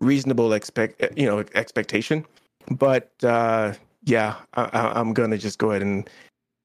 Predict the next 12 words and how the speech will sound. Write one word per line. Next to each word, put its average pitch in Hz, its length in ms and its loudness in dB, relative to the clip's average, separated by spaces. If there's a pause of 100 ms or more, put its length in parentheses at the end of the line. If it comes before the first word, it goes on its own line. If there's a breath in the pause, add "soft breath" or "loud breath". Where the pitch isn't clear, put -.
(160)
temper 147 300 0
my 127 200 2
expectation, 135 920 -2 (100)
and 107 300 0
I 110 260 0
hope 120 240 0
it 139 60 2
comes 147 260 0
into 147 220 -2
twenty 139 240 0
twenty-four, 151 540 0
but, 123 360 0